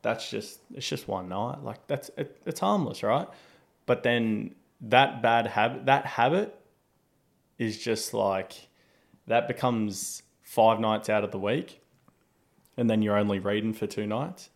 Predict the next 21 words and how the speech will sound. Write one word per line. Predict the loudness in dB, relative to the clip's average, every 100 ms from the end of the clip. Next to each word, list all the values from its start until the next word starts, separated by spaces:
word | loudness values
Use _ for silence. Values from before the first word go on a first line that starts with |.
| _ _ -4
and | 0
then | 0
all | 0
of | -2
a |
sudden | 0 0 0 -2
it | -6
becomes | -8 -4 -4 -4 -8
seven | -6 -2 -2 0
nights | -2 -2 -2
out | -2 -2
of | -2
seven, | 0 0 -2 -6 -14 _ _ _ _ _
and | -4 0
then | 0 0
every | -2 -2
now | 0 -2
and | -2
again | -2 -2 -4
you | -4
just | -6 -8 -12 -16